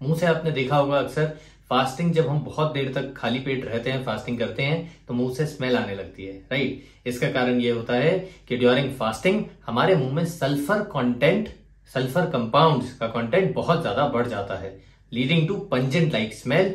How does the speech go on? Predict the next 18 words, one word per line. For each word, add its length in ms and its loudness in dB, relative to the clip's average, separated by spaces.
या 120 0
फिर 240 0
जिसे 260 -4
हम 280 -2
आम 200 0
भाषा 260 -6
में 200 0
कह 80 -2
देते 220 -6
हैं 380 -4
मुंह 240 2
से 140 -2
गंदी 360 -2
बास 280 -2
आना। 260 -8
Fasting 400 4
के 80 2
दौरान 440 2